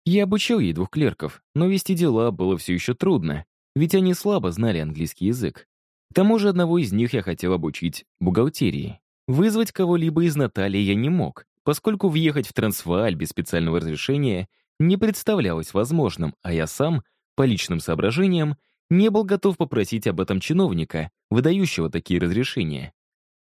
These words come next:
У меня шла кругом голова. Дела накапливались так стремительно, что мне казалось невозможным, как бы я ни старался, справляться и с профессиональной, и с общественной деятельностью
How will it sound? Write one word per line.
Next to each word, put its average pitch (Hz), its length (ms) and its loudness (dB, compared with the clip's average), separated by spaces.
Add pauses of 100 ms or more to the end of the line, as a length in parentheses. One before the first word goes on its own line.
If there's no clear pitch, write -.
(160)
У 170 60 4
меня 208 260 6
шла 117 360 0
кругом 87 480 -2
голова. 90 520 -4 (480)
Дела 202 320 4
накапливались 156 760 0
так 226 180 -2
стремительно, 78 760 -2 (140)
что - 280 -2
мне 196 200 2
казалось 170 480 0
невозможным, 160 640 2
как 78 220 -4
бы 90 80 2
я 85 60 2
ни 85 60 0
старался, 90 680 -2 (240)
справляться 135 800 0 (100)
и 151 100 -2
с 151 80 -6
профессиональной, 87 880 -2 (300)
и 190 120 4
с - 120 0
общественной 160 600 0
деятельностью 87 800 -2